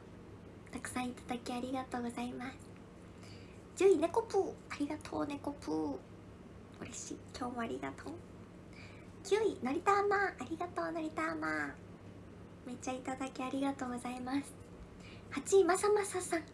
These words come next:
まさまささん、ありがとう。八位で、たくさんありがとう。ラッキーセブン、おがっこさん、七位、ありがとね。明日はいい日になるぞい。六位、ローマ字のまささん、ありがとう、まささん。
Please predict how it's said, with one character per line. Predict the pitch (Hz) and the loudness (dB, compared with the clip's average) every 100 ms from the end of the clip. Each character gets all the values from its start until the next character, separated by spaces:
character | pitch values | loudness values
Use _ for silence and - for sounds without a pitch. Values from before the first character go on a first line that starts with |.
| - | -8
ま | 277 | -6
さ | 277 | -2
ま | 311 294 | -2 -4
さ | - | -6
さ | 294 269 | -2 0
ん、 | 269 | 0
あ | |
り | 269 | 0
が | 285 | -2
と | 302 269 | 0 -2
う。 | 262 - - - - - - - - - - - - - | -2 -10 -16 -16 -16 -16 -14 -14 -14 -14 -14 -14 -14 -12
八 | - - - | -12 -8 -8
位 | |
で、 | - - - - - | -8 -12 -14 -14 -10
た | 247 | -8
く | - | -6
さ | - | -2
ん | 226 | -2
あ | |
り | 226 233 | 0 -2
が | 240 - | -4 -6
と | |
う。 | - - - - - - - - | -8 -10 -14 -14 -14 -14 -14 -4
ラ | 240 | 0
ッ | |
キ | - | 4
ー | |
セ | 330 | 6
ブ | 381 | 6
ン、 | 285 | 6
お | 294 | 6
が | 392 | 6
っ | - | 6
こ | 440 | 4
さ | - | 6
ん、 | 320 - | 2 2
七 | 269 285 349 | 0 2 4
位、 | 330 | 4
あ | |
り | 311 320 | 2 2
が | 349 | 0
と | 339 | 0
ね。 | 320 311 311 320 320 - - | -4 -2 -2 -4 -6 -4 -2
明 | 240 - | -2 4
日 | 285 | 6
は | 269 | 6
い | 277 | 4
い | 311 | 2
日 | 285 | 0
に | 269 | 0
な | 269 | 4
る | 339 | 4
ぞ | 359 339 | 4 2
い。 | 311 277 - - - - - - - - - - - - - - - - - - | 2 -2 -8 -14 -16 -16 -16 -16 -14 -14 -14 -12 -14 -14 -14 -14 -16 -16 -2 2
六 | 233 370 | 6 8
位、 | 349 - | 6 6
ロ | 233 | 4
ー | |
マ | 262 277 | 6 4
字 | 277 | 4
の | 277 | 2
ま | 262 302 | 2 4
さ | 370 | 4
さ | 359 359 359 359 311 | 6 6 8 6 4
ん、 | |
あ | 262 | 2
り | 294 | 2
が | 302 | 2
と | 302 302 | 0 0
う、 | 302 | 0
ま | 294 | 0
さ | 285 285 | 0 -2
さ | - 269 277 285 | -2 0 0 0
ん。 | 277 | 0